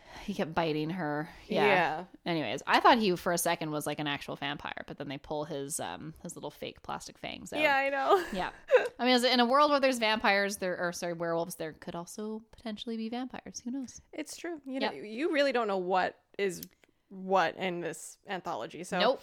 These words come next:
Speaker 1: No idea.
Speaker 2: <laughs>
Speaker 1: So now we go on to the story of Sam. So Krieg, we're back to Krieg, who is Wilkins' curmudgeonly, Halloween-hating neighbor, um,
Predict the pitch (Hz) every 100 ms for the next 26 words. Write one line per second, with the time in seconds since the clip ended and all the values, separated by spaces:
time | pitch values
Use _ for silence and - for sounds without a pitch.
0 | - 185 196 196 180 151 147 - 285 262
1 | - 285 240 196 190 220 254 240 220 214
2 | 202 - 170 175 190 - - 165 151 -
3 | - - - - 185 151 175 240 277 _
4 | _ _ _ - - 240 269 170 190 202
5 | 175 175 196 196 202 - 180 165 180 175
6 | - 180 180 180 165 196 226 247 240 240
7 | - - 202 190 220 208 220 214 214 208
8 | 208 208 220 - - 220 208 196 190 190
9 | 190 180 180 180 175 165 156 - 180 277
10 | - - - - - - 170 170 175 180
11 | 185 196